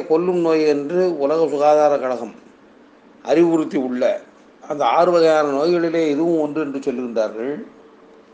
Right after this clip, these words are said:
ஒரு மனிதனுக்கு அந்த நோய் வந்துவிட்டால் அதனுடைய வாழ்நாள் முழுவதும் இருக்கும், அதனுடைய உயிர் உள்ள காலம் வரை அவனோடு தான் இருக்கும்.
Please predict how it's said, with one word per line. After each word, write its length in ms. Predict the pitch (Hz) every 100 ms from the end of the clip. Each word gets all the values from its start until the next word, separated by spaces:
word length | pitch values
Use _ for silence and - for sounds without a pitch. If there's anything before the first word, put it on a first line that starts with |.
| - - -
ஒரு 140 | 139 135
மனிதனுக்கு 460 | 139 175 170 -
அந்த 180 | 151 139
நோய் 220 | 135 156
வந்துவிட்டால் 600 | 151 143 151 135 156 156
அதனுடைய 360 | 143 139 135 127
வாழ்நாள் 480 | 107 127 151 156 143
முழுவதும் 480 | 131 151 156 147 131
இருக்கும், 340 | 127 139 165
அதனுடைய 500 | 143 131 131 131 131 117 - - - - - -
உயிர் 300 | 135 175 170 160 143 135
உள்ள 260 | 147 151
காலம் 360 | 131 139 151 143
வரை 160 | 143
அவனோடு 340 | 147 131 143 143
தான் 140 | 143 131
இருக்கும். 380 | 131 - 135